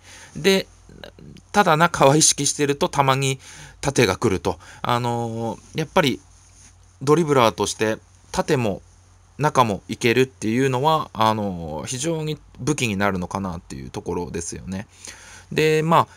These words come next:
泉選手のゴールと。で、泉選手、私は、あのー、グランパスの中でも、あのー、強く推してる選手の一人なので、私も個人的にも泉選手は非常にゴールは嬉しかったんですけれども、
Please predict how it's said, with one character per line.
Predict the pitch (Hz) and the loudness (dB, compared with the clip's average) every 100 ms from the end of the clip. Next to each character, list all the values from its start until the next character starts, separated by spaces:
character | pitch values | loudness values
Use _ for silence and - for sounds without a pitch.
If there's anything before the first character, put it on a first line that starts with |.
| - | -10
泉 | - 160 131 | -4 0 0
選 | 123 107 | 0 -2
手 | - 104 95 - | 0 -2 -2 0
の | 101 | 0
ゴ | 87 101 110 | 0 2 4
ー | 90 | 4
ル | |
と。 | - 76 - | 0 -12 -8
で、 | 143 | -6
泉 | - - 220 185 | -4 -2 0 0
選 | 151 123 | 0 -2
手、 | 110 | -2
私 | 107 113 139 - | -2 -2 -4 -2
は、 | 127 120 - - | -2 -4 -10 -6
あ | 113 113 | -2 -2
の | 101 107 107 110 | -2 0 0 -2
ー、 | - | -8
グ | 127 | -2
ラ | 123 | -2
ン | |
パ | 104 | 0
ス | 104 | -2
の | |
中 | 95 104 98 | -2 -2 -2
で | 92 | -2
も、 | 90 - - | -4 -8 -12
あ | - 95 | -4 -2
の | 95 90 90 90 82 - - | -2 -4 -4 -4 -6 -8 -12
ー、 | |
強 | - 113 90 | -4 -2 -2
く | 71 | -4
推 | 98 | -2
し | - | -2
て | - | -2
る | 101 | -4
選 | - 101 87 | -4 -6 -4
手 | - 90 | -4 -6
の | 92 92 | -6 -6
一 | - 107 | -2 -2
人 | 92 85 | -2 -6
な | 87 | -8
の | 67 | -10
で、 | 95 95 | -8 -6
私 | 95 95 98 - | -6 -6 -8 -8
も | 95 | -8
個 | - | -6
人 | 104 113 | -6 -8
的 | 107 110 | -6 -6
に | 113 | -4
も | 95 | -4
泉 | 101 98 90 | -4 -4 -6
選 | 92 90 | -6 -4
手 | - | -6
は | 90 - | -6 -10
非 | 98 | -8
常 | 104 104 104 | -6 -6 -6
に | 107 | -6
ゴ | 104 101 | -4 -4
ー | |
ル | 95 | -4
は | |
嬉 | 95 95 | -4 -4
し | - | -4
か | 95 | -6
っ | |
た | - | -8
ん | 92 | -8
で | 90 | -8
す | - | -8
け | 92 | -10
れ | 90 | -10
ど | 92 | -10
も、 | 110 104 | -8 -8